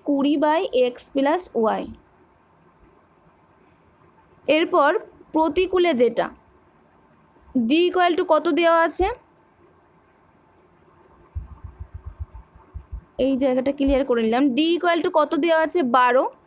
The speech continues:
আর S equal to কত? প্রতিকূলে স্রোত এক্স minus ওয়াই।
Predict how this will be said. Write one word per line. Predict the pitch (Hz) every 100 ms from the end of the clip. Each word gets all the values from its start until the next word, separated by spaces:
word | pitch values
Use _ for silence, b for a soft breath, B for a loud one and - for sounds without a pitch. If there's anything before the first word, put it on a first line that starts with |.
| _ _ - - _ _ -
আর | 262 269 - 285 349
S | 370 359
equal | 359 349 320
to | 359
কত? | 330 330 381 - _ _ _ -
প্রতিকূলে | 302 330 320 339 320 381
স্রোত | - 311 403 - _ _ - _ _ _ _ _ _ _ _ _ -
এক্স | 277 302 -
minus | 330 330 320 330 330
ওয়াই। | 302 311